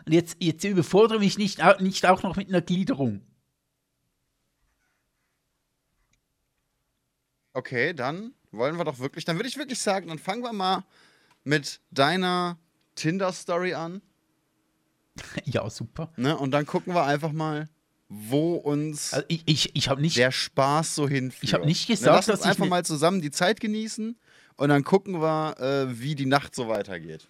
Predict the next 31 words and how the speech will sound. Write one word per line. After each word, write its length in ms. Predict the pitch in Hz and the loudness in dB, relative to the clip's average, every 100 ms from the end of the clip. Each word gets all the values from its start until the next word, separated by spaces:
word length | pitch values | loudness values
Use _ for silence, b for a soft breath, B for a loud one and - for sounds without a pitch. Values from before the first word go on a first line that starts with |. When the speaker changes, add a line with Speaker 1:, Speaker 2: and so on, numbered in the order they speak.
| - | -10
Speaker 2:
<laughs> 720 | 160 - 190 - - 277 285 | -6 -2 -2 0 -2 -2 -4
Speaker 1:
Ja, 120 | 196 | -4
okay, 1200 | - - 151 151 170 196 196 - - - 165 131 120 | -8 -2 2 6 8 6 4 -10 -6 0 4 4 4
äh, 300 | 143 143 143 - b b | 6 6 6 0 b b
du, 40 | 156 | -8
ich 100 | 156 | -6
hab, 140 | - | -2
aber 340 | 131 - 135 131 | -2 0 -2 -2
ich 140 | - | -2
hab 80 | 131 | -2
nicht 240 | 131 135 | -2 -4
gesagt, 320 | 139 - 131 135 | -4 -4 -4 -4
dass 140 | - | -8
ich 160 | 120 123 | -6 -4
eine 180 | 117 | -4
Tinder-Story 760 | - - 170 220 - - 143 131 | -4 -4 -4 -6 -8 -8 -6 -4
habe. 400 | 107 107 139 208 b b b b | -4 -2 -4 -4 b b b b
Hast 300 | 190 202 - | -4 -2 0
du, 160 | 294 - | 0 2
wa-, 340 | 156 170 160 - 170 | 4 4 2 -2 0
oder 160 | 190 214 | 2 2
ich 140 | 190 | 0
frag 260 | - 185 185 | 4 4 4
dich 280 | 175 - 135 | -4 -2 0
mal, 260 | 113 104 b b b | 0 0 b b b
warst 520 | 156 139 233 277 - | 0 6 6 4 0
du 80 | 269 | 0
mal 320 | 202 175 202 | 2 4 4
auf 300 | - 160 143 | 4 2 2
einer 120 | 160 135 | -2 -2
Dating-App? 760 | - 156 160 151 110 - - | -2 -4 -4 -6 -6 -10 -16